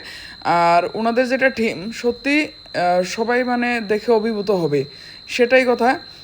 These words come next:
আর একই মুখে আমি বলবো যে ওনারাই হয়তো, আহ, সবচেয়ে সুন্দর একটা আমাদেরকে উপহার দিচ্ছে কিছু, যেটা আমরা প্রাইড করতে পারি, যেটা বিজনির একটা সুন্দর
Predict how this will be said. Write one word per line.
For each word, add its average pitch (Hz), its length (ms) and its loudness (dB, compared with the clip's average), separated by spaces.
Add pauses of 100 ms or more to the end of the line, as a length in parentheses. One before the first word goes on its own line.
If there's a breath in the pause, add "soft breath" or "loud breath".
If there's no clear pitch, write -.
(140 loud breath)
আর 190 460 4 (360)
একই 214 240 6
মুখে 262 340 4
আমি 240 320 0
বলবো 233 560 2
যে 208 200 0
ওনারাই 226 760 2 (440 loud breath)
হয়তো, 208 500 2 (300)
আহ, 160 640 0
সবচেয়ে 226 400 -4
সুন্দর 285 480 2
একটা 226 360 2 (340 loud breath)
আমাদেরকে 202 720 0 (400)
উপহার 208 440 4
দিচ্ছে 208 300 -2
কিছু, 208 360 -4 (460 loud breath)
যেটা 190 540 4 (120)
আমরা 180 280 4
প্রাইড 214 380 4
করতে 214 280 0
পারি, 202 280 0 (240)
যেটা 196 240 2
বিজনির 202 580 -2 (240)
একটা 180 300 0
সুন্দর 240 540 2